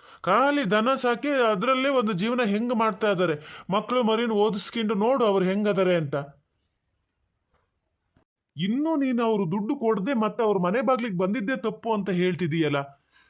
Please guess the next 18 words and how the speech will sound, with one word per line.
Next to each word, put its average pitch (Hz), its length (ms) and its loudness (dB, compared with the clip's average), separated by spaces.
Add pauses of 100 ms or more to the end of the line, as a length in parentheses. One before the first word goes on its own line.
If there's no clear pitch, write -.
(140)
ನಿಂಗೆ 208 240 0
ಏನ್ 240 200 2
ಹೇಳಿ 220 360 2
ಹೇಳ್ 170 220 2
ನಾನು? 139 220 0 (540)
ಅಲ್ಲ, 285 160 0
ನೀವ್ 254 220 0
ಏನ್ 254 400 0
ಮಾಡ್ತೀರಾ 180 460 0
ಮರೆ? 143 380 0
ದುಡ್ಡು 226 300 0
ಏನ್ 240 280 2
ಮಾಡ್ತೀರಿ? 147 460 0 (460)
ನನ್ನಷ್ಟೇ 240 760 0
ನಿಮಗೂ 240 380 -2
ಇರೋದಲ್ಲ 202 480 2
ಮಾರಯ್ಯ 156 400 2
ತೋಟ. 156 320 0